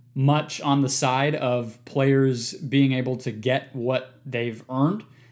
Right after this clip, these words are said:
and I don't think it's, I definitely don't think, despite my concerns and, and intrigue about where DeAndre Ayton's career might go, that he's, like,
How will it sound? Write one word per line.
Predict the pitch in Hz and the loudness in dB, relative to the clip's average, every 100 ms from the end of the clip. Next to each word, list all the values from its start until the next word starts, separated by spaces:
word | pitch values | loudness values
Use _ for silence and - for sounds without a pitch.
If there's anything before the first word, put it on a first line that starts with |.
| - | -10
and | 120 123 | -6 -4
I | 117 | -4
don't | 113 123 135 - | -2 -2 -2 -4
think | 135 131 | -4 -4
it's, | 117 - - - _ _ _ _ _ _ _ _ - - | -6 -6 -8 -14 _ _ _ _ _ _ _ _ -20 -14
I | 127 143 | -2 0
definitely | 131 139 170 139 120 117 | 2 0 2 -2 -2 -2
don't | 127 120 | -4 -4
think, | 131 117 | -6 -6
despite | 120 - 151 147 | -6 -4 -2 -2
my | 135 120 113 - _ _ _ - | -2 -4 -6 -10 _ _ _ -2
concerns | 147 139 147 147 143 127 | 0 2 2 4 2 0
and, | 127 127 | -4 -6
and | 123 127 | -6 -4
intrigue | 135 156 - 139 135 | 0 0 2 2 2
about | 127 131 123 | 0 -2 0
where | 127 135 | 0 0
DeAndre | 131 131 127 127 | 0 -2 -2 -2
Ayton's | 127 113 | -4 -8
career | - 117 147 | -8 -4 -2
might | 151 110 | -2 -2
go, | 123 117 | -4 -4
that | 113 | -4
he's, | 107 104 113 | -6 -8 -8
like, | 101 95 | -10 -12